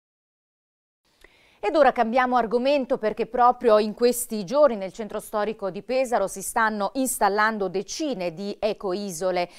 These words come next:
eh, intelligenti, cassonetti informatizzati che da inizio febbraio porteranno ad abbandonare definitivamente la raccolta differenziata porta a porta nel centro storico appunto pesarese. Assieme ai tecnici di Marchi Multiservizi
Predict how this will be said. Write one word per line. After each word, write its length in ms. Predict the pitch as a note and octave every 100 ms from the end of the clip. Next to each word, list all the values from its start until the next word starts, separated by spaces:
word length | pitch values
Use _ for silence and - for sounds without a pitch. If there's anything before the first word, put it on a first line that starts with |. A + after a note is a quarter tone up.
| - -
eh, 160 | F3+ F#3
intelligenti, 960 | F#3+ F#3 E3+ F3+ F#3+ B3 C#4+ D4 F4
cassonetti 960 | - F#3+ - F#3+ G3 G#3 - G#3+ G3 C#4
informatizzati 1080 | D#4 A#3 G3 - F#3 D3+ B3 E4 - G3
che 180 | - F#3+
da 120 | E3+
inizio 340 | D#3+ F3 F#3+ F3+
febbraio 600 | - F3+ G#3 C#4+ B3 F#3 - - -
porteranno 760 | G#3+ - A3 D4 A3+ F3 F3 -
ad 220 | F#3+ E3+
abbandonare 720 | D#3+ D#3+ E3 A#3 A#3+ E3 D#3+
definitivamente 960 | C#4 E4+ A#3 A3 A#3 C#4 B3+ D#4+ F4+ F3
la 100 | E3
raccolta 520 | E3+ A3 A3 A3 E3
differenziata 840 | A#3+ - F#3 F3+ - G#3 F3+ - D#3+
porta 340 | B3+ B3 -
a 60 | C4+
porta 400 | - D3+ E3+ F#3+
nel 160 | G#3
centro 260 | F#3+ F#3 G#3+
storico 460 | - E3 D3+ F3 F3+
appunto 380 | - F3 F3
pesarese. 720 | - G3 F3+ F3+ D3+ D#3 F3+ - - _
Assieme 400 | G3+ - C4 B3
ai 100 | A3+
tecnici 460 | A#3+ A#3+ A#3 A3+ F#3+
di 80 | G3
Marchi 320 | A3 - G3+
Multiservizi 920 | G3+ G3 G#3 A#3+ A#3 C#4 E4+ -